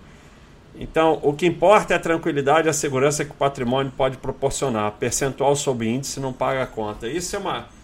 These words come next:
coisa que eu vou até botar aqui nas frases. É, o que paga suas contas, é, o que coloca a comida na mesa não é percentual,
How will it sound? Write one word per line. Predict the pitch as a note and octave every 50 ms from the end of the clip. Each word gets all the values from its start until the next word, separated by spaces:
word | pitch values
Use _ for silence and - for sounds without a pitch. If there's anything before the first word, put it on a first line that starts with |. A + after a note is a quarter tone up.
| - - - - - - - - - - -
coisa | - - D3 D#3 D3+ D3+ D#3
que | D3 - D#3
eu | C#3 C3 A#2+ A2+ - - -
vou | A#2 B2+ D3
até | D#3 D3+ D3+ G3+ G#3
botar | G#3 G#3 G3+ - F3+ E3+
aqui | D#3+ - F3 E3
nas | D3+ D3+ C#3 B2 -
frases. | - - A2+ G#2+ G#2+ A2 G#2+ G#2 G2+ - - E2 - - - - - - - - - - - - - - - - - - - - - - - - - - -
É, | A#2+ A#2 A#2+ A#2+ A#2+ A#2 G2+ - - - - - - - - - - - - - - - - - - - - - -
o | - D3 D3
que | - F3
paga | E3+ - - G3 G#3+ A3+ G#3 G#3 F#3+
suas | - - E3 C3+ A#2 - -
contas, | - C#3 D3 D#3+ E3+ D#3+ C#3+ D3 - G#2 F#2 F2+ - - - - - - - - - - - - - - - - - - - - - - - -
é, | A2+ A#2+ A#2 - - - - - - - - - - - - - - - - - -
o | - C3+
que | - - E3
coloca | E3 - F#3 F3+ F#3 G3+ G#3+ G#3 G#3+
a | -
comida | - - D#3+ E3 E3+ E3 D#3 D3
na | D3 C#3
mesa | C3 C#3 D3+ D#3 D3+ D#3 D3
não | D3 D3+ D#3+
é | E3
percentual, | D#3 D#3 D3+ D3 D3 - D3+ C#3+ C#3+ D3 - A#2+ G2+ G2+ G#2+ A2 G#2+ G2 F2 -